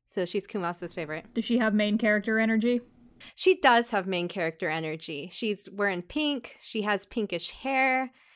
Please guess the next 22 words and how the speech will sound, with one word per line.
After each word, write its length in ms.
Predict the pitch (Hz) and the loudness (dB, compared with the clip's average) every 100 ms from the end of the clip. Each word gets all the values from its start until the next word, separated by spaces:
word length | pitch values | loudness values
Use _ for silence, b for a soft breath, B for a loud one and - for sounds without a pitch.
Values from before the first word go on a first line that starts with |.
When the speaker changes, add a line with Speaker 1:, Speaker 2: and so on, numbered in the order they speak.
| b | b
Speaker 1:
She's 560 | - - 240 214 196 - - _ _ | -14 -6 -4 -2 -4 -8 -16 _ _
the 100 | 226 | 0
one 400 | 214 214 208 214 | 2 2 2 2
who 640 | 202 226 196 196 185 185 131 - _ _ _ _ _ _ _ _ - | 2 6 6 6 4 0 -4 -10 _ _ _ _ _ _ _ _ -2
later 400 | 233 247 233 226 | 4 6 6 6
on 220 | 214 220 | 4 4
does 260 | 220 208 | 2 2
go 160 | - 208 | 2 0
through 200 | 208 202 | 2 2
the 140 | 190 180 | 2 4
arc 260 | 185 190 | 2 2
of 140 | 190 175 | 0 0
the, 260 | 175 165 - | 0 -2 0
"Am 180 | 196 196 | 0 0
I 100 | 190 | 0
good 200 | 185 196 | 0 0
enough? 400 | 190 185 180 - | 0 -2 -4 -4
Yes, 260 | 202 190 - | -4 -4 -8
we 120 | 196 | -4
are 200 | 185 190 | -2 -2
good 220 | 190 208 202 | -2 -2 -2
enough." 480 | 202 208 214 - | -2 -2 -4 -10